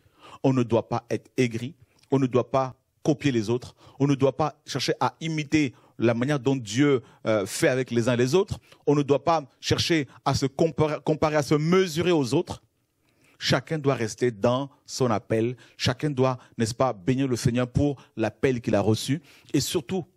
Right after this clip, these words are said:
ne pas chercher à courir après le service, ne pas chercher à courir après la prédication, mais plutôt s'attendre au Seigneur. Et c'est Dieu qui mandate. Et quand Dieu mandate, eh ben, il y a les fruits. Il accompagne les hommes et les femmes qu'il a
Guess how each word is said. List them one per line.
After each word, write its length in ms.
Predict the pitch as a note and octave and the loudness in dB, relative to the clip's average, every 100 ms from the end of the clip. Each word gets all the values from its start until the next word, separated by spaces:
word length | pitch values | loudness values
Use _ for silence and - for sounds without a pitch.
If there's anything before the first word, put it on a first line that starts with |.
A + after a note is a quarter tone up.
| _ - | _ -4
ne 160 | B2+ | -2
pas 200 | B2 D3+ | -2 -2
chercher 300 | C#3 B2+ - | -2 -2 -2
à 60 | - | -4
courir 560 | - C3 A2+ D#3+ D#3 | -2 0 2 0 0
après 200 | G2 - | -4 -2
le 80 | G#2+ | -2
service, 520 | F#2 F2 E2 E2+ - - - - - | 0 -4 -4 -6 -8 -10 -20 -6 -2
ne 80 | |
pas 160 | C3 E3 | 0 0
chercher 180 | - E3 | -2 -4
à 60 | |
courir 340 | C#3+ D#3 D3 E3 | -2 0 2 0
après 180 | - C#3+ | 0 0
la 100 | A2 | 0
prédication, 560 | A2+ G2+ G#2+ - A2 - - - | -2 -2 -2 -2 -4 -8 -10 -8
mais 80 | |
plutôt 200 | G2+ A2 | -6 -4
s'attendre 420 | B2 G#2 - G#2+ - | -2 -2 0 -2 -4
au 100 | G2+ | -6
Seigneur. 380 | - F#2+ F#2+ F#2 - - | -4 -2 0 -2 -6 -6
Et 80 | |
c'est 220 | G#2 - F#2 | -4 -2 -2
Dieu 160 | A2+ | -2
qui 140 | A#2 G2+ | -4 -4
mandate. 420 | F2+ F2+ F#2+ - | -4 -4 -4 -4
Et 80 | A2+ | -6
quand 280 | - B3+ E3 | -2 -2 -2
Dieu 220 | A2+ B2+ | -2 -2
mandate, 500 | G#2 F#2 F#2 F2+ - _ _ _ _ _ _ _ _ _ _ - - - | 0 -4 -6 -6 -12 _ _ _ _ _ _ _ _ _ _ -20 -10 -2
eh 100 | A2+ | 0
ben, 80 | |
il 20 | G#2+ | 2
y 40 | |
a 20 | |
les 80 | G2 | 2
fruits. 320 | - - D#2 - _ _ _ _ _ _ _ _ - - | -2 -6 -8 -12 _ _ _ _ _ _ _ _ -20 -4
Il 100 | A2 | 0
accompagne 420 | A2+ A#2+ A2+ B2 | 2 0 0 0
les 200 | A2 G2+ | 0 0
hommes 140 | A2+ A2 | 0 0
et 40 | |
les 100 | G2 | -2
femmes 260 | - A2 G#2+ | -2 -4 -4
qu'il 140 | G#2 | -4
a 140 | F#2+ | -4